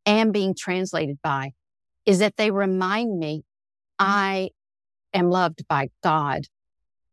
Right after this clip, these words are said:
that I am love, and that I can aspire to become more loving.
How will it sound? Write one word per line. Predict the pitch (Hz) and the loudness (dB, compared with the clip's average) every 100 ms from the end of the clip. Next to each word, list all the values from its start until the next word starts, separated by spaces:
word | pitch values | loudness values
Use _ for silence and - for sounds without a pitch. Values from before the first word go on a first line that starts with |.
| _ _ - | _ _ 2
that | 190 - | 2 4
I | 185 180 - _ | 0 0 -4 _
am | 214 214 247 | -2 0 2
love, | 220 160 123 - - - _ _ _ _ _ - | 0 -2 -6 -10 -20 -20 _ _ _ _ _ 0
and | 196 196 | 2 4
that | 202 190 - | 2 0 -2
I | 185 185 190 | -4 -4 -6
can | - 196 | -4 -4
aspire | 196 - - 170 160 170 165 - - | -4 -6 -2 0 0 -2 -4 -8 -4
to | 190 170 165 160 - _ _ | 0 0 0 -6 -10 _ _
become | - 190 - 185 175 180 | 0 0 2 2 2 2
more | 190 190 | 2 0
loving. | 180 151 143 160 | -2 -6 -8 -14